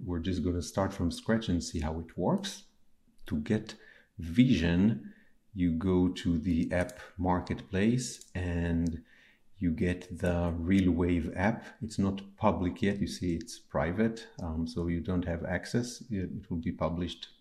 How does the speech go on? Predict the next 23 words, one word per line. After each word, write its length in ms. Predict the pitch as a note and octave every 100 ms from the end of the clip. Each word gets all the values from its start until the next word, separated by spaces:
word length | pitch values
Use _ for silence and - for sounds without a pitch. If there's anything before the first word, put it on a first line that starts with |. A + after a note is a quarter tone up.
| F2+
next 500 | F2+ F2+ F#2 - F2+
week, 200 | F2 -
hopefully, 500 | D2 - G2+ D3+ - - - - - -
as 160 | F#2+ -
soon 300 | G2 F#2+ -
as 320 | F#2 F#2 E2+
they 160 | F2 F2 F2+
approve 460 | E2+ - F2+ D#2+
it. 240 | E2 - - _ - - - -
But 140 | F#2+
in 120 | F2+
the 80 | E2
meanwhile, 520 | F#2+ C#3+ B2 G#2 A2+
you 280 | A#2+ G#2+ F2+
can 480 | - F2+ F2+ F2 E2
watch 260 | F2 F2+ -
the 80 | -
video 400 | C#3+ A#2+ F#2+ F2+
and 160 | E2
see 160 | - F2
how 160 | E2+ E2+
it 120 | -
works. 400 | - - - -